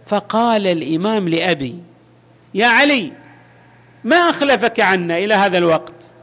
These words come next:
فقال: 'يا سيدي، استحييت أن ألقاك على هذا الحال، يعني أنا في حالة من الفقر، كيف ألقاك؟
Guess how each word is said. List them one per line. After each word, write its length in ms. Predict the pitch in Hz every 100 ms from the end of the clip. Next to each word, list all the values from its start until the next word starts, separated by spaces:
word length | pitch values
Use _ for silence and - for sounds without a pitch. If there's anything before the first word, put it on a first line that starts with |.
| - _ _ -
فقال: 440 | 170 - 233 214
'يا 260 | 170 190 240
سيدي، 640 | - 196 185 196 233 247
استحييت 680 | 220 - 233 - 277 277 190
أن 180 | - 190
ألقاك 600 | 185 170 - 175 151 -
على 120 | 185
هذا 240 | 170 170 160
الحال، 360 | - 165 180 247 - _ -
يعني 320 | 208 247 262
أنا 100 | 240
في 100 | 220
حالة 240 | 262 254
من 100 | 233
الفقر، 440 | 214 269 247 - - - _ _ _ _ _ _ _ _ _ -
كيف 360 | 294 285 -
ألقاك؟ 520 | 190 180 180 170 160